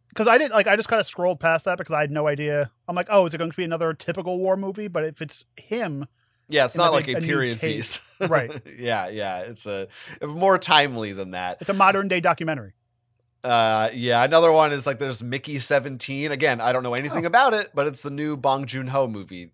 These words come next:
Speaker 2: uh,
Speaker 1: Okay.
Speaker 2: you know, off of, uh, after Parasite. And it has a very interesting, uh, American cast. So I
Speaker 1: Hmm.
Speaker 2: guess it's, uh, like, a Hollywood movie in English. I'm assuming 'cause the whole, all the names in the cast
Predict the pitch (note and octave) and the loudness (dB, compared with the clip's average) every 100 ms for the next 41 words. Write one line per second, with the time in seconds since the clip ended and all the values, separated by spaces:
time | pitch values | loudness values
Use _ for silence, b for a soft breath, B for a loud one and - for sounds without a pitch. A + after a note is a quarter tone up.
0 | _ - - - A3+ - A2 F#2 F#2 G2+ | _ -10 -4 0 0 0 -12 -10 -4 -4
1 | G2+ F2+ - _ - F#2+ F#2+ F#2+ G#2 - | -6 -16 -18 _ -8 -6 -6 -8 -10 -10
2 | G2+ A2 G2 - F2 E2 - G2+ A2+ G#2+ | -10 -6 -4 -6 -8 -10 -12 -8 -6 -4
3 | C#3+ D#3 C#3 B2 A#2+ - A#2 G#2 G2 b | 2 2 2 -2 -6 -6 -6 -8 -14 b
4 | b b b b - G#2 G2 G2 B2+ D3 | b b b b -10 -6 -4 -2 0 4
5 | G3 F3+ C#3+ B2 F3+ A#2+ - - - - | 4 4 0 0 4 4 2 -8 -8 -10
6 | - C3 A#2 G#2 D4 B2+ B2 A#2 - - | -6 0 0 0 0 0 0 -6 -4 -4
7 | - - A2+ G#2+ - A2 A2+ A2 - B2 | -6 -10 -12 -12 -8 -4 -4 -4 -4 -2
8 | B2+ A#2+ A#2+ A2 A2+ B2+ A2+ A2 A2 B2+ | -2 -4 -6 -6 -8 -8 -6 -6 -6 -6
9 | D#3 F3+ - A#2 B2 - F3 G#3+ D#3 C3+ | -4 -2 0 0 2 2 2 2 0 0
10 | C3+ B2 B2 B2+ D#3+ C#3+ D3+ D3 C3+ C#3+ | -4 -2 0 4 4 4 2 0 -6 -6
11 | C#3 A#2+ A#2+ D#3 C#3+ B2+ - | -6 -8 -6 -2 0 0 -4